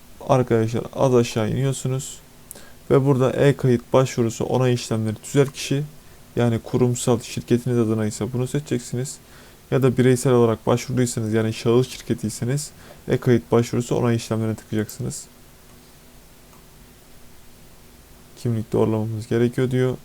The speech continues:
Şunu geçip geliyorum hemen. Evet arkadaşlar. Şimdi şöyle işletme sağlayıcı seçimi. İşletme sağlayıcı tipi diyor arkadaşlar. Güvenli e-imza.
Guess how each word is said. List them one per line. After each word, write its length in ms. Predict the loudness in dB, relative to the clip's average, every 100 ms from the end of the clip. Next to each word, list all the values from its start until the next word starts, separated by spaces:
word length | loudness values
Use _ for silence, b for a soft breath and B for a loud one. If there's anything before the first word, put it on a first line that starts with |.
| -18
Şunu 240 | -8 -2
geçip 280 | -2 -2 -4
geliyorum 340 | -4 -2 -4 -6
hemen. 160 | -6 -8 -14 -20 -20 -20 -16 -16 -4 4
Evet 240 | 4 4
arkadaşlar. 600 | 0 2 0 0 -2 -2 -6 -20 -20 B B B
Şimdi 320 | -6 0 0
şöyle 420 | 4 6 6 4 0 -12 -20 -6
işletme 440 | -4 0 0 0 -2
sağlayıcı 380 | 2 2 0
seçimi. 340 | -2 -6 -6 -8 -8 -18 -20 -20 B B B B -18 -6
İşletme 400 | -2 2 2 0
sağlayıcı 480 | 2 4 4 2 -2
tipi 320 | -6 -2 0
diyor 160 | 0 0
arkadaşlar. 500 | -2 -6 -4 -6 -6 -10 -20 -16 0
Güvenli 360 | 4 4 4
e-imza. 580 | 2 2 0 -4 -4 -6